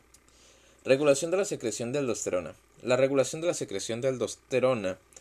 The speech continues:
está tan íntimamente ligada al control de las concentraciones de electrolitos en el líquido extracelular,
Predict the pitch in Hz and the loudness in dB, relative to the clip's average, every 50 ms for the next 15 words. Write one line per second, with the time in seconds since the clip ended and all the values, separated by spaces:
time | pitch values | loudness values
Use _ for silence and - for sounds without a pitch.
0 | _ _ - 107 - - 131 123 - - - - 113 110 - - - 139 160 180 | _ _ -8 -8 -2 0 0 0 0 -2 -2 0 0 0 -2 -6 -8 -6 -6 -6
1 | 175 - - 180 170 147 113 104 107 110 110 107 - 135 123 113 98 92 98 98 | -6 -6 -6 -6 -4 -4 -4 -4 -4 -6 -6 -4 -4 -2 -2 -2 -2 0 0 0
2 | 107 110 - - 120 104 95 - 101 101 104 110 110 104 - - 98 95 101 95 | 0 -2 -2 -4 -6 -6 -4 -2 -2 -2 2 2 2 0 0 -4 -12 -14 -14 -12
3 | - 98 92 - 107 101 101 110 110 110 107 - 131 120 113 98 - - 104 104 | -12 -12 -10 -8 -8 -8 -6 -4 -2 -4 -2 0 0 0 0 0 0 -2 -2 -2
4 | - 101 92 90 90 90 - - 101 101 - 110 104 - 120 117 113 - | -4 -8 -10 -10 -12 -8 -6 -6 -6 -4 -4 -6 -6 0 2 2 2 2